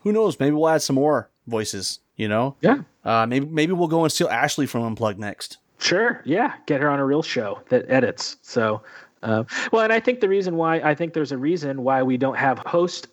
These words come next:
Speaker 2: names in our intro anymore.
Speaker 1: There's too many of 'em.
Speaker 2: And I imagine some of us, you know, sometimes things happen in life where I know there was a time where you had to take a break with stuff
Speaker 1: Yeah.
Speaker 2: going on and didn't do a show, or maybe I get busy in work and I can't do a show.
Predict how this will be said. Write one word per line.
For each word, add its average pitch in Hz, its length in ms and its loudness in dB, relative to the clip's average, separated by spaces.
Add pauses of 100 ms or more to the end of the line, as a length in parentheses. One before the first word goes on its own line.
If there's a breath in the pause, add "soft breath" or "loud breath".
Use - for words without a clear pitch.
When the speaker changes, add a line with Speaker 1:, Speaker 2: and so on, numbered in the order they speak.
Speaker 2:
names 143 540 2
in 135 100 0
our 123 220 0
intro 151 400 0
anymore. 98 500 -10
Speaker 1:
There's 143 120 0
too 185 120 2
many 185 320 2
of 156 100 2
'em. 117 140 0
Speaker 2:
And - 160 2
I 233 40 4
imagine 202 420 0
some 165 240 0
of 170 100 2
us, 170 260 0
you 175 60 -2
know, 156 120 0
sometimes 156 580 0
things 147 240 -4
happen 131 340 2
in 131 140 -2
life 117 340 -4
where 117 300 0 (240 loud breath)
I 139 80 2
know 139 180 2
there 139 140 2
was 131 160 0
a 131 40 -2
time 139 360 0
where 127 100 2
you 135 140 2
had 135 100 2
to 127 60 -2
take 143 200 0
a 135 60 0
break 131 260 2
with 127 140 -4
stuff - 280 0
Speaker 1:
Yeah. - 100 0
Speaker 2:
going 135 240 -2
on 135 180 2
and 131 140 0
didn't 131 160 -2
do 131 100 0
a 127 60 2
show, 135 260 0
or 131 100 2
maybe 135 440 2
I 127 160 2
get 127 180 0
busy 131 220 -2
in 123 100 -6
work 123 320 -2
and 120 80 -10
I 117 160 2
can't 139 260 -2
do 135 140 2
a 131 60 2
show. 135 360 0